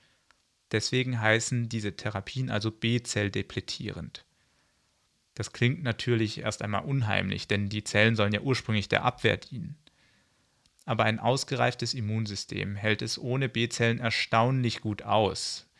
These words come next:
denn es gibt ja zum Glück noch andere Akteure im Immunsystem, die Erreger bekämpfen können.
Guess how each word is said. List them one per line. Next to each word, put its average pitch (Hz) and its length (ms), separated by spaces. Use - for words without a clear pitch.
denn 107 80
es 104 120
gibt - 200
ja 113 80
zum 107 200
Glück - 220
noch 107 160
andere 123 480
Akteure 101 520
im 113 160
Immunsystem, 110 720
die 165 80
Erreger 120 340
bekämpfen 110 520
können. - 380